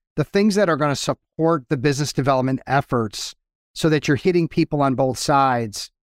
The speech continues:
And, and then that, that's when I s-, tend to see most of the success for the lawyers I work with is when they're doing both.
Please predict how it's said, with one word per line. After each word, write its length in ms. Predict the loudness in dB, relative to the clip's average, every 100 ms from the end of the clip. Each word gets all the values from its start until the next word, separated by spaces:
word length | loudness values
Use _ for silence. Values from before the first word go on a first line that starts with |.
| _
And, 280 | -2 2 2
and 220 | 2 2
then 240 | 2 2 2
that, 240 | 2 2
that's 240 | 0 0
when 120 | 0 -4
I 20 |
s-, 140 | -4
tend 220 | -2 0 0
to 80 |
see 200 | 0 2
most 320 | 2 2 -2 -2
of 60 |
the 80 | -4
success 460 | -4 -6 0 0 0
for 120 | -2
the 80 | 0
lawyers 320 | 2 2 2
I 120 | 2
work 260 | 2 0 0
with 160 | -2
is 200 | -2 -6 -10 _
when 140 | 0 2
they're 120 | 2
doing 300 | 2 0 0
both. 300 | 0 0